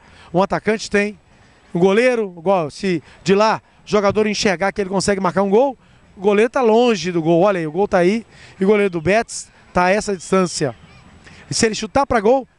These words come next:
ele consegue marcar mais um gol. E o Ipatinga retoma a bola de novo, mas perde para o time do Betis. E o camisa dez, aquele cabeludo. Olha, ele tenta assim ainda fazer um gol de honra.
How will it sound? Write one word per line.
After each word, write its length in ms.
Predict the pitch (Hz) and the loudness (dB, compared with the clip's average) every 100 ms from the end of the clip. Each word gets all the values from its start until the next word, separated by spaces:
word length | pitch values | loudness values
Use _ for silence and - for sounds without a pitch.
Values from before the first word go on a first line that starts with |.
| _ - | _ -8
ele 120 | 240 | -6
consegue 520 | 240 180 208 202 170 - - - | -4 -2 -2 -2 -8 -14 -20 -4
marcar 400 | 185 190 170 190 | -2 0 0 0
mais 200 | 196 196 | 0 0
um 40 | |
gol. 300 | 196 190 143 - - - | 2 0 0 -6 -20 -2
E 60 | 180 | 2
o 40 | |
Ipatinga 480 | 233 226 214 269 247 | 2 2 -2 -2 -2
retoma 360 | 185 - 262 226 | -2 -4 -2 0
a 40 | |
bola 280 | 190 254 240 | 2 2 0
de 80 | 220 | 0
novo, 220 | 254 208 | -2 0
mas 240 | 226 - | -2 -2
perde 520 | - 254 226 180 190 - - - | 0 0 -2 -6 -8 -8 -18 -6
para 140 | - 202 | -2 0
o 20 | |
time 180 | 196 214 | 0 0
do 100 | 175 | 0
Betis. 260 | 226 220 | 0 0
E 20 | 240 | -2
o 40 | |
camisa 280 | 214 208 180 | -2 0 0
dez, 220 | 208 214 | 2 0
aquele 340 | 190 214 185 - - - | 0 2 2 0 -14 -6
cabeludo. 680 | - 214 185 247 294 277 233 - _ _ _ _ _ | -2 0 2 2 2 -2 -6 -10 _ _ _ _ _
Olha, 140 | 190 190 | 0 0
ele 120 | 180 | -2
tenta 600 | - 277 302 277 208 208 | 0 0 0 -2 -2 -2
assim 340 | 254 - 254 | -4 -2 0
ainda 400 | 220 233 233 175 - _ _ | 0 2 0 -2 -6 _ _
fazer 360 | - 196 202 226 | -2 0 0 -2
um 100 | 190 | 0
gol 380 | 190 240 247 | 2 2 0
de 160 | 196 220 | -2 0
honra. 640 | 220 247 233 196 175 135 | 2 2 2 0 0 -2